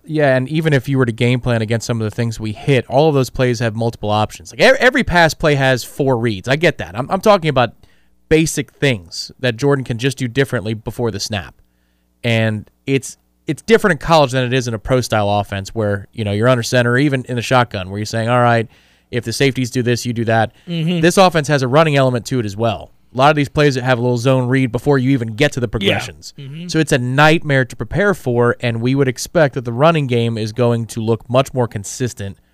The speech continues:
Speaker 1: a week from tomorrow than it did this past
Speaker 2: God,
Speaker 1: Sunday.
Speaker 2: I can't wait. Can't
Speaker 1: There
Speaker 2: wait.
Speaker 1: it is.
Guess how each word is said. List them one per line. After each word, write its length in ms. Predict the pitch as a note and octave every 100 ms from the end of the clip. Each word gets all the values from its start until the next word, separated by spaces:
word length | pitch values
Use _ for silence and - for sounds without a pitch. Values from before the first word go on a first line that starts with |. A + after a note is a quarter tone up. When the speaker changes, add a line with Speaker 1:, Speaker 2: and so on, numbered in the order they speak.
| _
Speaker 1:
a 80 | -
week 200 | A#2 C3
from 160 | - G#2+
tomorrow 560 | - A#2 B2 A2 F#2
than 140 | G2 G#2+
it 120 | G2
did 300 | A2 G#2 F#2
this 140 | G#2
past 260 | - F2 -
Speaker 2:
God, 140 | G2
Speaker 1:
Sunday. 80 | F2
Speaker 2:
I 80 | -
can't 280 | - - -
wait. 180 | F2 E2+ _ _
Can't 200 | - C3
Speaker 1:
There 60 | G#2
Speaker 2:
wait. 80 | G2+
Speaker 1:
it 120 | C#3
is. 160 | G2+